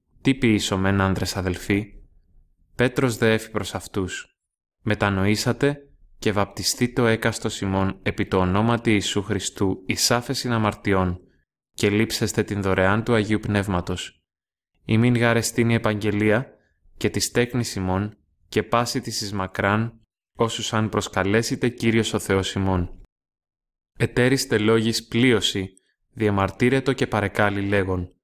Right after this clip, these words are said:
Σώθητε από της γενεάς της σκολιάς ταύτης. Ημέν ούν ασμένος αποδεξάμενοι των λόγων αυτού ευαπτίστησαν,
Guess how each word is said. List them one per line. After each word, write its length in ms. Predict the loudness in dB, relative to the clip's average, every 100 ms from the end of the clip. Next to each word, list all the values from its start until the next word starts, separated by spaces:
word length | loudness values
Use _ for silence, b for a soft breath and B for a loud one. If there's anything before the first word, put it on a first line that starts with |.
| _ _ _ _ _
Σώθητε 500 | -2 0 0 0 -2
από 200 | 0 0
της 160 | 0 0
γενεάς 500 | 0 2 2 0 -2
της 120 | -6
σκολιάς 540 | -4 -2 0 0 0
ταύτης. 640 | -2 -2 -4 -8 -8 _ _ _ _ _ _ _
Ημέν 400 | -4 0 2 4
ούν 180 | 4 4
ασμένος 580 | 2 2 2 2 2 0
αποδεξάμενοι 760 | 0 0 0 0 0 0 0
των 200 | 0 0
λόγων 320 | 2 2 2 0
αυτού 300 | -2 0 0
ευαπτίστησαν, 1000 | 2 -2 -2 -2 -2 -6 -6 -6 -8